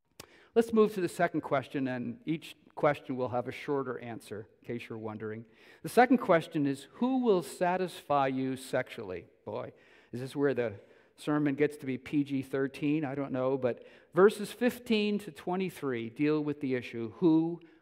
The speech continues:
will satisfy you sexually?" Two possible answers. Either an imposter woman will try to satisfy you,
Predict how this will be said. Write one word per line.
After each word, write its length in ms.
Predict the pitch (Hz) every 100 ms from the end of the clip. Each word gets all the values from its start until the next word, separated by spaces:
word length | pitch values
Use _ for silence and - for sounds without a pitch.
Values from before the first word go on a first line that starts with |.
| _
will 160 | - 160
satisfy 680 | - 135 127 123 - 120 117
you 320 | 113 113 110
sexually?" 680 | - 113 104 - - - - _ _ _ _ _ _ _ _ _ _ _ _ -
Two 380 | 208 240 247
possible 580 | 240 180 185 180 190 185
answers. 600 | 139 110 - 92 - - - _ _ _ -
Either 340 | 180 185 185
an 240 | 175 156 147
imposter 920 | 139 - - 190 226 - - 233 208
woman 760 | 165 156 143 156 131 139 196 - _ _ -
will 160 | 139
try 560 | - - 156 143 156 180
to 180 | - 151
satisfy 720 | - 143 131 123 - 117 107
you, 380 | 107 104 110